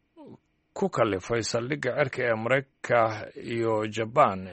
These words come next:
in ay soo saaraan amar qarsoodiya. Saraakiisha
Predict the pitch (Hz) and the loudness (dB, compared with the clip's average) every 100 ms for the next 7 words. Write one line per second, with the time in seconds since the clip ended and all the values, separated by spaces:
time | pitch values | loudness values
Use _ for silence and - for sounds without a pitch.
0 | - - 127 123 117 - 139 135 127 127 | -10 -8 -4 0 -2 -2 -4 2 6 6
1 | 120 113 117 107 107 107 - 117 123 123 | 6 2 -4 -4 -2 -4 -4 -2 2 2
2 | 92 - _ _ _ _ _ _ _ _ | 2 -2 _ _ _ _ _ _ _ _
3 | _ _ _ _ _ - - 85 90 107 | _ _ _ _ _ -14 -10 -10 -8 -6
4 | - 104 | -2 0